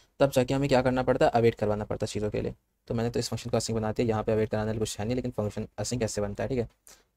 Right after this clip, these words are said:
ओके, नीचे चलते हैं, यहाँ देखते हैं कुछ है, यहाँ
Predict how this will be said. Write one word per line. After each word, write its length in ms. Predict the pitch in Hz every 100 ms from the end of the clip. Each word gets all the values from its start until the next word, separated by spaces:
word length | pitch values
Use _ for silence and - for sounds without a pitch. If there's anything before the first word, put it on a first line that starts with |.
| _ _ _ 107
ओके, 300 | 101 104 110 _ _ _ _ _ _ _ _ _ _ _ _ _ _ _ _ _ _ _ _ _ _ _ _ _ _ _ _ _ _ _ _ _ _ _ _ _ _
नीचे 180 | 139 -
चलते 220 | 147 143
हैं, 40 | 143
यहाँ 140 | 127
देखते 260 | 123 123 127
हैं 60 |
कुछ 200 | 127 -
है, 80 | 135 135 -
यहाँ 180 | 117